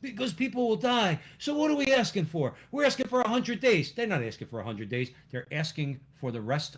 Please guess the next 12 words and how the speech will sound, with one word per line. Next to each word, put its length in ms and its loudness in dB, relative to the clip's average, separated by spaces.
of 160 -8
your 160 -6
life. 480 -6
That 240 2
mask 420 0
will 120 -2
become 340 -4
part 420 0
of 160 -4
our 280 -6
everyday 680 -2
existence. 760 -6